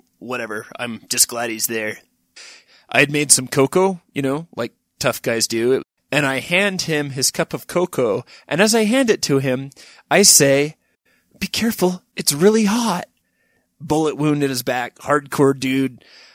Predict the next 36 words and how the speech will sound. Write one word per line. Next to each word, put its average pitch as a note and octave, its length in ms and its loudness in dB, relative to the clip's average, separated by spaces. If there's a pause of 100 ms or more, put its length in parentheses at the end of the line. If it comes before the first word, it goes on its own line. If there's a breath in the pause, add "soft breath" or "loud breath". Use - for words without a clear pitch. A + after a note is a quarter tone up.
(360 loud breath)
I, C#3 220 -4
I A#2 100 -6
think F#3+ 220 -2
he D3 80 -10
can A#2+ 160 -4
handle C#3 340 -2
a G#2+ 60 -8
cup A#2+ 220 -4
of G#2+ 100 -6
cocoa, C3+ 400 0
but, G#2+ 320 -6
you D#3+ 140 -6
know, G3 260 -2 (140)
I'm E3+ 240 2
nervous C#3+ 340 2
and B2+ 140 -6
worried C3+ 320 4
that - 240 -10
maybe A2+ 400 -8
he B2 240 -4
can't. - 680 -8 (540 soft breath)
Next - 300 0
chapter, F3 520 0 (240)
Die B2 380 0
M B2 240 -4
C A#2 320 4
A. C3+ 340 -2 (920 soft breath)
So D3 300 2
I C3 120 -4
was D3+ 160 0
at G3 160 0
the D#3+ 80 0
Y D3+ 220 0
M C#3 120 -6
C B2 320 0
A, A#2+ 280 -2